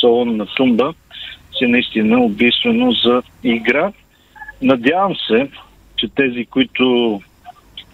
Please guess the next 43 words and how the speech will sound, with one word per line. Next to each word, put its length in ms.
ще 180
излезнат 400
от, 280
а, 320
Левски, 500
аз, 180
за 100
да 120
бъда 280
контра 420
на 120
Стефан, 340
ще 180
кажа, 340
че 180
Цунами 500
ще 180
е 40
титуляр, 380
без, 240
а, 140
да 240
имам 240
аргументи, 640
с 20
изключение, 460
може 220
би, 120
на 320
онзи 300
разговор, 360
който 260
и 20
Стефан 360
спомена, 420
че 120
проведоха 500
Станимир 340
Стоилов 380
и 60
Цунами 480
вчера 320
на 220